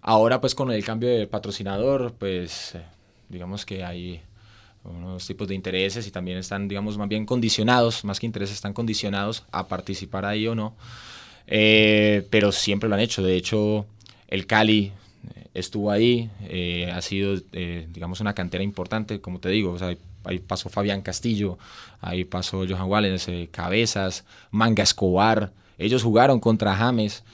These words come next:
en dos mil cuatro, eh, ante Academia Tolimense. Estamos hablando de, de que es una oportunidad también de fortalecer el semillero de los clubes profesionales, y de hecho muchos lo han hecho. Hace un par de años tuvimos un Nacional Medellín como final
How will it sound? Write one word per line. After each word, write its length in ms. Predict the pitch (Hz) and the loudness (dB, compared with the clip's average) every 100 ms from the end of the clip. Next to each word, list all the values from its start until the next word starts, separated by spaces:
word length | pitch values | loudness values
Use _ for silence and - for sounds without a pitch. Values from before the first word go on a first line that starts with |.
| - _ | -20 _
en 180 | 95 95 | -6 -2
dos 120 | 98 | 0
mil 180 | 101 98 | 0 0
cuatro, 480 | 117 117 113 113 104 | 2 2 2 2 2
eh, 240 | 95 90 | 0 -2
ante 240 | 80 90 92 | -6 -10 -8
Academia 420 | 92 92 98 101 | -6 -4 -2 -2
Tolimense. 600 | 98 92 104 123 110 - - - - | 0 2 2 2 0 -4 -8 -20 -16
Estamos 240 | - 110 139 | -8 -4 0
hablando 340 | 110 110 127 | 2 2 4
de, 280 | 131 113 85 | 6 6 4
de 200 | 98 98 | 0 0
que 240 | 101 98 | 0 2
es 160 | 98 - | 0 -2
una 140 | 131 | -4
oportunidad 500 | 123 117 107 101 95 | -2 -4 -2 -2 -2
también 260 | 107 123 123 | -2 -2 -2
de 80 | 127 | -2
fortalecer 480 | 113 - 95 87 | -4 -2 -2 -2
el 60 | 110 | -4
semillero 560 | - 117 92 113 175 180 | -2 0 2 2 4 6
de 80 | |
los 180 | 127 101 | 6 2
clubes 460 | - 139 202 226 170 | 2 6 6 6 2
profesionales, 760 | 120 113 - 98 98 139 - _ - - | 0 0 0 2 2 0 -2 _ -20 -12
y 220 | - 104 | -4 -2
de 120 | 92 | 0
hecho 240 | 95 - 131 | -2 -2 -2
muchos 560 | 127 214 - 156 - - - - | 2 2 2 -2 -4 -12 -20 -6
lo 140 | 98 | 0
han 100 | 107 | 2
hecho. 340 | 156 180 - 95 _ - | 2 2 -2 -6 _ -6
Hace 180 | - 120 | -2 0
un 80 | |
par 160 | 117 120 | 4 4
de 80 | 117 | 4
años 240 | 135 123 | 4 2
tuvimos 360 | - 98 110 110 | 0 0 0 -2
un 100 | 113 | -4
Nacional 360 | 113 104 98 | -4 -4 -4
Medellín 340 | 104 104 101 110 | -4 -2 -2 0
como 340 | 135 131 113 | 4 6 6
final 640 | 107 117 98 107 143 92 | 4 4 6 8 8 6